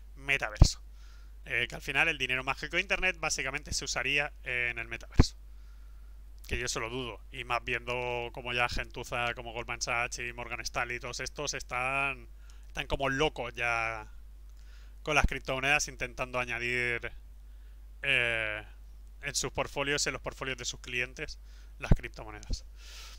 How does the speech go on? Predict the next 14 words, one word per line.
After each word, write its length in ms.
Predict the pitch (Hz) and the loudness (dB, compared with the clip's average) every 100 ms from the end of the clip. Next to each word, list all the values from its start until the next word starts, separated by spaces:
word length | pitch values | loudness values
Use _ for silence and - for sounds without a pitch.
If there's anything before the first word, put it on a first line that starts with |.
| - | -2
Aunque 220 | 143 - | 0 4
ya 100 | 156 | 4
sabéis 280 | 170 170 190 | 6 6 6
que 100 | 180 | 4
también 260 | 143 135 147 | 2 2 4
creo 240 | 143 175 | 4 4
que 60 | 170 | 2
en 60 | |
el 80 | 131 | 2
largo 240 | 120 131 135 | 2 2 2
plazo 520 | 135 135 170 180 139 | 2 2 0 0 0
acabarán 320 | 139 123 123 | 0 2 0
rompiendo 440 | 131 120 117 110 | -2 -4 -4 0
algo 260 | 160 165 | 0 0